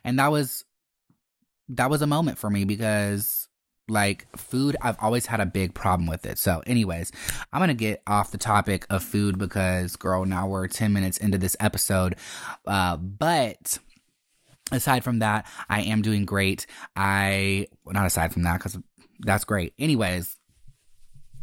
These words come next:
don't pick up your phone, bitch. Don't look at your phone. Um, I'm doing great. Create-, uh, I'm feeling very creative. I've been going out and getting my ten thousand steps, and that's another,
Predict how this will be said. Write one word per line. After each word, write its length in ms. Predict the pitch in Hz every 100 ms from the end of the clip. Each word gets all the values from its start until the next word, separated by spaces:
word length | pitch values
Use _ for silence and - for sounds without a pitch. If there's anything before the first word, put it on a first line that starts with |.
| -
don't 200 | 127 160
pick 160 | - 117
up 100 | 107
your 80 | 90
phone, 240 | 80 71
bitch. 240 | 73 78
Don't 160 | - 135
look 160 | 113 90
at 80 |
your 80 | -
phone. 240 | - 67 98 - - - - - - -
Um, 400 | 101 92 85 82
I'm 80 | 160
doing 160 | 180 165
great. 280 | 117 71 -
Create-, 440 | - 147 147 -
uh, 60 | -
I'm 260 | - 90 113
feeling 200 | 151 139
very 140 | 139
creative. 500 | 117 131 117 110 107 -
I've 200 | 101 95
been 160 | 104
going 300 | 101 131 139
out 140 | 127 120
and 80 | 107
getting 160 | 110
my 120 | 98
ten 220 | 95 113 107
thousand 320 | 101 101 98
steps, 420 | - 117 107 -
and 140 | 110
that's 160 | 117 135
another, 500 | 135 117 110 104 -